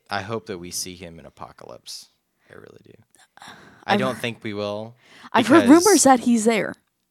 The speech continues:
Speaker 2: that he pops up really quickly. It's a cameo.
Speaker 1: Okay,
Speaker 2: And he's
Speaker 1: but
Speaker 2: gone.
Speaker 1: the,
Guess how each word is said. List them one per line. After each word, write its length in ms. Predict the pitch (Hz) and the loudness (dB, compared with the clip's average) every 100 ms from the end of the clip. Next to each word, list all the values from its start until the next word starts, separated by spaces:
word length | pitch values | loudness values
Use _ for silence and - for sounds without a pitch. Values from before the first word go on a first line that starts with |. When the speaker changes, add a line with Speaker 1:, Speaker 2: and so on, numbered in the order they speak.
| _ - | _ -2
Speaker 2:
that 100 | 208 | 0
he 60 | 214 | 0
pops 340 | - 226 - | 2 2 2
up 120 | 220 | -2
really 200 | 180 190 | -2 0
quickly. 480 | 247 262 247 247 247 _ _ _ | 2 2 2 -4 -4 _ _ _
It's 140 | - | -14
a 20 | - | -8
cameo. 560 | 220 202 202 196 202 - 147 | -2 -2 0 0 -2 -4 -6
Speaker 1:
Okay, 300 | 156 135 107 - | 0 0 0 -4
Speaker 2:
And 80 | 135 | 2
he's 0 | |
Speaker 1:
but 160 | 139 | 2
Speaker 2:
gone. 140 | 147 - - | 2 -4 -16
Speaker 1:
the, 580 | 113 104 117 110 101 | -12 -4 0 0 -2